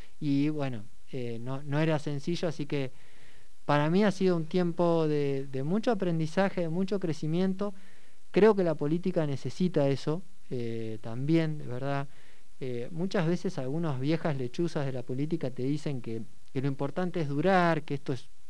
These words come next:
una maratón, no es una carrera de cien metros. Y la verdad que yo no creo en eso.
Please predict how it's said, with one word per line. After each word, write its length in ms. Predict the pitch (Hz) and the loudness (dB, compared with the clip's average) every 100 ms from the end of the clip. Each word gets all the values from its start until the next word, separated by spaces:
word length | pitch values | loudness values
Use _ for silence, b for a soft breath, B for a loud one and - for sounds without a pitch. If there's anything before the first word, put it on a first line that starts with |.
| - | -4
una 180 | 139 135 | -2 -2
maratón, 680 | 120 110 110 175 160 147 | -2 -2 0 2 4 2
no 100 | 135 | 0
es 60 | 139 | -2
una 200 | 135 127 | -2 -4
carrera 340 | 120 127 143 | -4 -2 -2
de 80 | 131 | -2
cien 260 | 123 139 135 | -4 -4 -2
metros. 460 | 151 147 139 135 - B B B B | -2 -4 -4 -4 -4 B B B B
Y 60 | 147 | 2
la 100 | 156 | 4
verdad 160 | 165 | 4
que 60 | 196 | 0
yo 100 | 185 | 0
no 140 | 180 | 0
creo 260 | 160 170 131 | 0 0 0
en 80 | 113 | -2
eso. 200 | 107 | -6